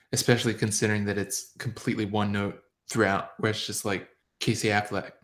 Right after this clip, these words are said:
can't deal with grief, can't get over it, which is understandable. You know, what happens to him is like, uh, that's a summit too high. I don't think you can, I don't think you can conquer that one. I think that's pretty much gonna wreck you. Uh,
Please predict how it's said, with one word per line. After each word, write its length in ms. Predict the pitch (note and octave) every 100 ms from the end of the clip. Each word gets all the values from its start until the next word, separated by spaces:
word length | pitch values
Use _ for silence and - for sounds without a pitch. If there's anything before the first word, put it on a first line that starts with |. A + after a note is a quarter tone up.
| _ _
can't 280 | - G#2+ F#2+
deal 160 | G2+ F#2+
with 160 | F#2+
grief, 380 | - G2+ E2+ - _ -
can't 240 | - G2
get 100 | G#2
over 260 | G2 F#2 -
it, 180 | - - _
which 420 | - C#3 C3+ - - _ -
is 100 | C3+
understandable. 840 | E3+ B2+ - C#3 A2 F2+ F2+ - _ _ -
You 80 | A2+
know, 200 | F#2+ F#2+ - -
what 100 | C#3+
happens 320 | C#3+ C#3+ C3
to 100 | -
him 300 | A#2+ A#2 A2+
is 340 | F#2+ G#2+ G2+ -
like, 300 | G2+ F#2+ - _ - _ -
uh, 380 | A2+ G#2 G2 -
that's 180 | A2+ -
a 40 |
summit 400 | B2 B2+ A2 -
too 160 | - A2
high. 340 | G#2 F#2 F2+ - _
I 40 | A2+
don't 220 | G#2 G2
think 180 | A2 G#2
you 120 | G#2
can, 300 | G2+ F#2 F#2+ _ _ _
I 40 | A2
don't 120 | G#2+
think 160 | A2 G#2
you 80 | G2+
can 140 | F#2+
conquer 340 | - G#2 F#2+
that 240 | F#2 F2+ E2+
one. 180 | F2+ - _ _ _ -
I 60 | A#2+
think 200 | G#2 F#2
that's 160 | F#2
pretty 240 | - - G2
much 280 | F2+ -
gonna 180 | - F#2
wreck 320 | E2+ F#2+ -
you. 160 | F2+ G2 - _ _ _
Uh, 360 | G2+ G2 F#2